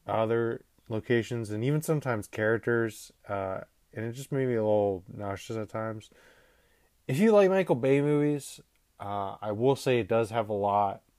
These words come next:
of his style in it. There's a ton of close-up shots, slow-mo walk shots,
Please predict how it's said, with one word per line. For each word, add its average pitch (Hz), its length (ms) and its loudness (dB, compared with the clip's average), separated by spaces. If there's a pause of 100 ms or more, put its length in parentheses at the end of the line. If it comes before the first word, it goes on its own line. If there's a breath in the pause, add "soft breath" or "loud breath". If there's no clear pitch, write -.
(160)
of 95 160 -10
his 98 160 -8
style 101 500 -2
in 104 100 -8
it. 107 140 -10 (1300)
There's 113 320 -2
a 107 60 -6
ton 123 240 -4
of 98 120 -6
close-up 160 540 2
shots, 147 920 2 (840 soft breath)
slow-mo 127 720 0
walk 120 320 4
shots, 120 840 0